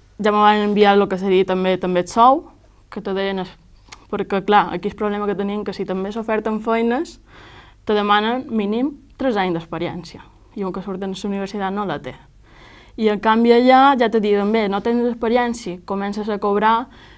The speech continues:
mil quatre-cents euros nets en el mes i per cada any més d'experiència són cent euros més.» També molta diferència en el sou i també de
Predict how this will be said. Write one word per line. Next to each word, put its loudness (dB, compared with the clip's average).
mil 2
quatre-cents -2
euros 2
nets -4
en -2
el -2
mes 0
i 0
per -6
cada 0
any -2
més 0
d'experiència -2
són -8
cent -6
euros -8
més.» -8
També -4
molta -6
diferència -8
en -6
el -8
sou -4
i -8
també -4
de -8